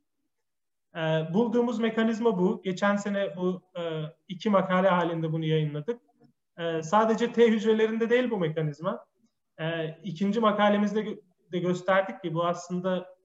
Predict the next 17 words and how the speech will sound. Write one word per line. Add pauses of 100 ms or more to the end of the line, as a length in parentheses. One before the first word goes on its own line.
(200)
çok
korunmuş
bir
mekanizma (280)
ve
sadece
T
hücrelerinde
değil, (380)
e, (280)
alerji
sağlayan (400)
bazofil
dediğimiz
mast
hücrelerinde
de